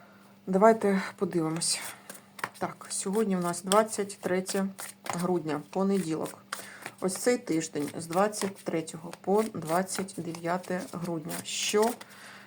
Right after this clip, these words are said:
він принесе Україні? Що цей тиждень з двадцять третього по двадцять дев'яте, ой, нос чухається, двадцять дев'яте грудня принесе Україні? Що цей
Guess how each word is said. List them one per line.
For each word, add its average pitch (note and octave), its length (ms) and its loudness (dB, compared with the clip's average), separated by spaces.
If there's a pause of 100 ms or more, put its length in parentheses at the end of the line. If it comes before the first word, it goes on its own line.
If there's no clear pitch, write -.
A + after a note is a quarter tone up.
(140)
він G3 340 4
принесе F3+ 760 -2
Україні? F3 600 -6
Що - 420 -2
цей E3+ 340 -2
тиждень E3+ 680 -6
з E3+ 100 -10
двадцять F#3 520 -2
третього F3+ 580 -6
по G#3 220 -2
двадцять F3 600 -2
дев'яте, E3 580 -4 (1200)
ой, F3+ 160 -6 (140)
нос F#3 260 -4
чухається, - 520 -6 (460)
двадцять G3 400 4
дев'яте F#3+ 500 4
грудня G3 460 4 (480)
принесе F#3 800 0 (220)
Україні? F3+ 680 -2
Що - 440 -4
цей - 320 -4